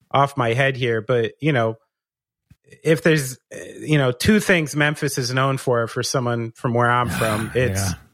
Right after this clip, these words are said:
Speaker 1: it's music, and it's,
Speaker 2: And
Speaker 1: and it's what happened.
Speaker 2: assassination of Martin Luther King.
Speaker 1: That and just the civil rights movement in general. I mean, there's,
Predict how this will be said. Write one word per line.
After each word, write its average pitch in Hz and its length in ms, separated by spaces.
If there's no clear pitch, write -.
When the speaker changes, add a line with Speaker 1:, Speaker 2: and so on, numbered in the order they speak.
Speaker 1:
it's 139 180
music, 147 720
and 139 180
it's, 131 280
Speaker 2:
And 95 100
Speaker 1:
and 131 120
it's 127 320
what 123 240
happened. 127 380
Speaker 2:
assassination 101 260
of 95 180
Martin 95 340
Luther 92 140
King. 113 320
Speaker 1:
That 170 400
and 160 160
just 156 260
the 151 80
civil 151 320
rights 143 280
movement 135 360
in 113 120
general. 135 420
I 113 100
mean, 123 160
there's, 123 340